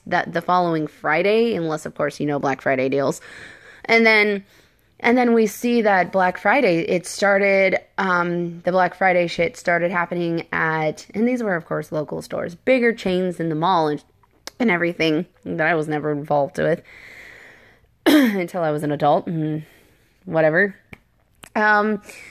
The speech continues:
but a lot of stores, Black Friday deals didn't start until six o'clock in the morning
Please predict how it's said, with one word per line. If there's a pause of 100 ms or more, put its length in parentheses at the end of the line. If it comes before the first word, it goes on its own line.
(280)
but
a
lot
of
stores,
Black
Friday
deals
didn't
start
until
six
o'clock
in
the
morning